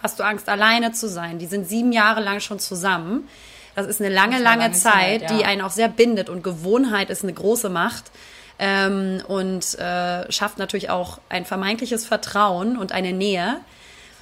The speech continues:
Speaker 1: Ähm, und da würde ich vielleicht mal reingucken. Ist das, also was sind die Beweggründe, warum ich mit ihm zusammenbleibe? Liebe ich ihn so, so, so, so sehr? Oder habe ich eigentlich Angst, alleine zu sein?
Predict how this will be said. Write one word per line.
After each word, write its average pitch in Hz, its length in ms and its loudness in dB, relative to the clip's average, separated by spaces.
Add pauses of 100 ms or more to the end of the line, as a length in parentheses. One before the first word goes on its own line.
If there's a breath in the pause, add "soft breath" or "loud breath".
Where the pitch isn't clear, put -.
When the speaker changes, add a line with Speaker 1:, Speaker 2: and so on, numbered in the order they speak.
(220 loud breath)
Speaker 1:
Ähm, 196 560 -2 (160)
und 214 120 -4
da 247 180 8
würde 214 120 0
ich - 60 -8
vielleicht 180 220 -8
mal 175 100 -4
reingucken. 170 720 -4 (120)
Ist - 180 -4
das, 208 320 2
also 190 280 0
was 226 160 6
sind 262 140 -2
die 254 40 0
Beweggründe, 226 680 2
warum 233 340 4
ich 226 160 -2
mit 226 180 -6
ihm 220 220 -2
zusammenbleibe? 196 640 0
Liebe 226 220 2
ich 240 140 -2
ihn 226 140 2
so, 247 480 -2
so, 269 240 0
so, 254 280 -2
so 220 180 -2
sehr? 190 420 2 (520 loud breath)
Oder 254 240 4
habe 254 100 4
ich 247 140 -2
eigentlich 233 340 2
Angst, 220 260 0
alleine 196 440 0
zu - 160 -8
sein? 165 380 -6